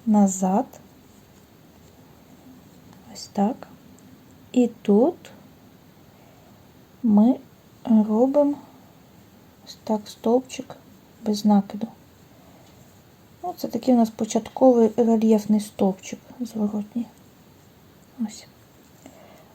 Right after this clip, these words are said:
Один, два,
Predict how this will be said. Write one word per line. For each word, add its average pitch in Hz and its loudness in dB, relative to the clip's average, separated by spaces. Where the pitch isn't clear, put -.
Один, 214 2
два, 202 -2